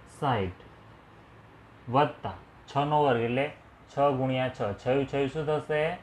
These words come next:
છત્રીસ. તો આમાં લઈ ગયા છત્રીસ. ચલો, હવે એકમમાં અહીંયા શૂન્ય છે,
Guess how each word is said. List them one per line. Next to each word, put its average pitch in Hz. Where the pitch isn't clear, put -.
છત્રીસ. 98
તો 120
આમાં 113
લઈ 107
ગયા 131
છત્રીસ. 101
ચલો, 104
હવે 123
એકમમાં 139
અહીંયા 139
શૂન્ય 151
છે, 151